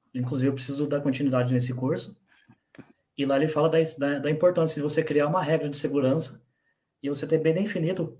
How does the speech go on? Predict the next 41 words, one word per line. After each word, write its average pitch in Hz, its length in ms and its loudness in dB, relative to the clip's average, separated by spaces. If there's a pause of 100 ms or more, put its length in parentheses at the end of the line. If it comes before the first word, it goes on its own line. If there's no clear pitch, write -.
(140)
o, 123 120 -8
quais 151 220 0
acessos 170 420 0
você 165 100 -6
vai 170 100 6
liberar. 160 580 2 (800)
Porque 131 160 -8
se - 80 -6
você, 170 300 2
vamos 156 220 -2
supor, 143 260 -2
cria 156 160 0
uma 165 100 0
regra 147 240 0
lá 143 100 0
com 135 460 -2 (720)
acesso 135 380 -2
full, 151 200 0
né, 143 100 4
a 131 40 4
porta, 135 320 2
né, 127 140 4
S 123 120 0
S 127 120 -4
H, 135 300 0
Telnet, 131 520 -2
F 127 100 -4
T 123 120 -6
P, 156 360 2 (680)
você 127 180 -6
não 151 80 -2
vai 151 80 0
conseguir 156 320 -2
garantir 165 280 0
a - 20 -2
integridade 160 440 2
dos 160 100 -4
seus 170 200 4
dados, 143 240 4
né? 123 60 4
Então, 127 460 0